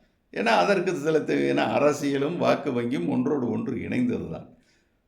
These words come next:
ஓரளவு தமிழகத்தை புறக்கணித்தது என்று சொல்ல முடியாது,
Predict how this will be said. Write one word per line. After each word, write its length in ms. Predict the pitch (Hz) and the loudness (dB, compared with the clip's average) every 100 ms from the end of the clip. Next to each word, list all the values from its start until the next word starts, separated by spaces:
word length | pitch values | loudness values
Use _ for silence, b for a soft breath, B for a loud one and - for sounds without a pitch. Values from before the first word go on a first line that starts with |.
| _ | _
ஓரளவு 1000 | - 151 202 196 185 185 190 175 143 113 98 - - | -2 4 6 8 6 4 2 2 2 0 -4 -10 0
தமிழகத்தை 560 | - 175 165 151 185 | 2 4 4 4 2
புறக்கணித்தது 920 | 196 - 151 214 208 190 180 170 190 175 | -2 0 4 4 4 0 0 0 0 0
என்று 260 | 135 143 | 0 -2
சொல்ல 240 | 131 120 110 | -2 -2 0
முடியாது, 800 | 92 87 85 85 127 - - | 0 -2 -2 -4 -6 -8 -12